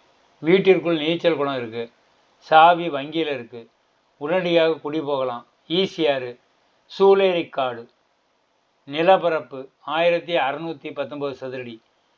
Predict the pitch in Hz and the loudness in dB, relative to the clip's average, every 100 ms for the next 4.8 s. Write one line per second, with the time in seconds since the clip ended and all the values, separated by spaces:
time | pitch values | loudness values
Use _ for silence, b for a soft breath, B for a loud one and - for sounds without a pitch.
0 | _ - 143 190 180 170 170 156 151 165 | _ -8 -2 0 2 0 0 0 0 0
1 | 135 156 160 151 156 131 135 156 147 139 | 2 0 0 -2 -2 -2 -2 -6 -8 -8
2 | 131 123 123 120 113 - - 151 175 170 | -10 -10 -12 -12 -14 -18 -4 0 2 0
3 | 147 147 147 147 147 147 143 151 165 170 | -4 -6 -6 -4 -4 -6 -8 -6 -6 -8
4 | - 143 143 120 127 117 127 113 | -10 -6 -6 -10 -16 -16 -16 -20